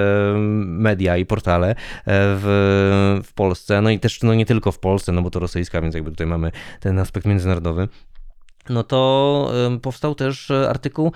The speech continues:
na Interi z kolei, w tym dziale Zielona, Interia Zielona, gdzie, mm, mówiono o tym,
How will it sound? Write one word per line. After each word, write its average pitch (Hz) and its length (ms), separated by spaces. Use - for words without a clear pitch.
na 123 80
Interi 165 360
z - 60
kolei, 87 500
w 98 180
tym 104 160
dziale 98 360
Zielona, 95 520
Interia 92 400
Zielona, 87 500
gdzie, 110 600
mm, 120 960
mówiono 120 460
o 101 160
tym, 139 340